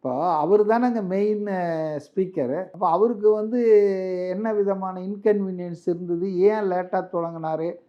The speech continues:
அப்படின்றதெல்லாம் அவரு தான் சொல்லணும். ஆனா, இந்த ஆளுங்கட்சிக்காரர்களும் போலீஸாரும் சொல்றாங்க பாருங்க, திமுகலாம். அதாவது வந்து கூட்டம் சேரணுன்றதுக்காக வந்து அவர் லேட் பண்ணாருன்னு. அது அயோக்கியத்தனமான வாதம்.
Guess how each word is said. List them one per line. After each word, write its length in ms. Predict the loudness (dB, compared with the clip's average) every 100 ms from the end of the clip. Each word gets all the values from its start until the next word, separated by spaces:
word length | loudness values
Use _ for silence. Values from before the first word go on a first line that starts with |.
| _ _ _ -6
அப்படின்றதெல்லாம் 680 | 2 4 4 0 2 2 4
அவரு 240 | 6 4
தான் 200 | 4 -2 -2
சொல்லணும். 180 | -4 -2
ஆனா, 680 | -2 0 0 0 -2 -6 -10
இந்த 240 | -6 -2
ஆளுங்கட்சிக்காரர்களும் 1400 | 2 4 2 2 0 -2 -4 0 0 0 -4 -4 -6 -8 -14 _ _
போலீஸாரும் 600 | 0 0 0 0 -2 -2 -4
சொல்றாங்க 400 | -2 -2 -2 -6
பாருங்க, 400 | -4 -4 -4 -4
திமுகலாம். 560 | -4 -6 -6 -4 -6 -6
அதாவது 380 | 0 2 2 0
வந்து 300 | -2 -4 -2
கூட்டம் 380 | -4 0 -2 0
சேரணுன்றதுக்காக 1080 | 2 4 2 -2 0 0 -2 -2 -2 0 -2
வந்து 320 | -4 -4 -4
அவர் 180 | -2 -2
லேட் 320 | 0 0 -2 -6
பண்ணாருன்னு. 580 | -4 -2 -4 -4 -8 -10 _
அது 300 | -10 -4 -2
அயோக்கியத்தனமான 1080 | 0 2 0 0 -4 -4 -8 -8 -8 -6
வாதம். 320 | -6 -8 -10